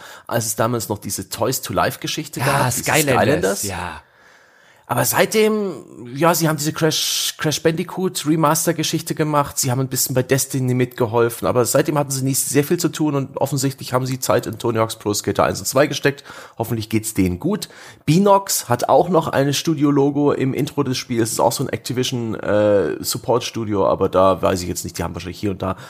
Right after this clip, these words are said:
Speaker 1: vielleicht am Multiplayer mitgeholfen. Man kann, sobald das Activision-Logo gelaufen ist, auch das Intro abbrechen, ja. Die Entwickler sind nicht so wichtig, <laughs> aber das Activision Publisher-Logo,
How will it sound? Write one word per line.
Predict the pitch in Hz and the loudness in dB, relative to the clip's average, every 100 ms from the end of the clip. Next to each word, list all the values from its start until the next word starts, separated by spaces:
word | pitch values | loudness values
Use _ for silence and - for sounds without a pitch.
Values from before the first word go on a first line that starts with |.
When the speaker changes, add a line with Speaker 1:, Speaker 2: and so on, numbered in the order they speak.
| - _ | -20 _
Speaker 1:
vielleicht | - - | -10 -8
am | 87 | -4
Multiplayer | 92 92 - 92 | -4 -6 -4 -4
mitgeholfen. | 90 82 90 90 90 - | -2 -4 -6 -2 -2 -4
Man | 90 92 101 | -4 -4 -2
kann, | 123 151 185 - - | -2 -2 -2 -8 -16
sobald | - 147 139 147 | -4 2 4 2
das | - | 0
Activision-Logo | 139 - 135 139 123 123 | -2 0 0 2 2 2
gelaufen | 120 110 107 127 | 2 4 4 2
ist, | 92 113 - | -2 -2 0
auch | 98 | -2
das | - 107 - | 0 -2 -2
Intro | 110 107 | -2 0
abbrechen, | - - 90 - 85 | 0 -2 -10 -8 -6
ja. | 95 101 - - - | -6 -8 -16 -20 -4
Die | 120 | -4
Entwickler | 120 143 143 | 0 2 2
sind | 135 | 0
nicht | 120 110 | 0 -2
so | 113 | -4
wichtig, | 101 107 180 - | -6 -8 -10 -6
<laughs> | - | -2
aber | - 160 160 | 2 2 2
das | - | 0
Activision | 151 - 143 151 160 | -2 -2 -2 -2 -2
Publisher-Logo, | 135 135 139 127 123 123 123 - | -2 -2 0 -2 -2 -2 -4 -6